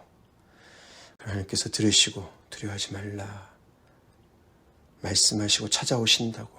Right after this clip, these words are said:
오늘도 저희들을 격려하시며 기도의 자리로 부르신 하나님께 감사드립니다. 아버지, 이 아침에도 주님 앞에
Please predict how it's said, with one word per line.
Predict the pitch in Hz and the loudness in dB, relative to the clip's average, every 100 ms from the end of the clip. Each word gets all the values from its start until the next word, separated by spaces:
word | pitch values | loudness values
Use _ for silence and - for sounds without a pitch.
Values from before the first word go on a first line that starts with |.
| - _ _ - | -20 _ _ -14
오늘도 | 107 107 | -10 -6
저희들을 | 104 107 101 101 | -2 0 2 0
격려하시며 | 104 101 107 101 101 - 113 101 151 214 - - - - - - | -2 0 2 2 4 4 4 2 0 -4 -14 -20 -18 -18 -20 -20
기도의 | - 110 107 | -8 0 2
자리로 | 104 98 104 101 98 | 2 0 -2 -2 -4
부르신 | - 101 110 | -6 -4 -2
하나님께 | 98 - | -4 -6
감사드립니다. | - 107 - 107 - 104 104 - - - _ - - _ _ _ _ - - | -8 -2 -2 -2 -10 -12 -14 -16 -20 -20 _ -20 -20 _ _ _ _ -20 -14
아버지, | 101 95 - 92 98 - - | -10 -6 -6 -8 -12 -14 -8
이 | |
아침에도 | 95 92 - 98 107 | -6 0 0 0 -6
주님 | - 98 | -6 -6
앞에 | - - 117 | -8 -4 -2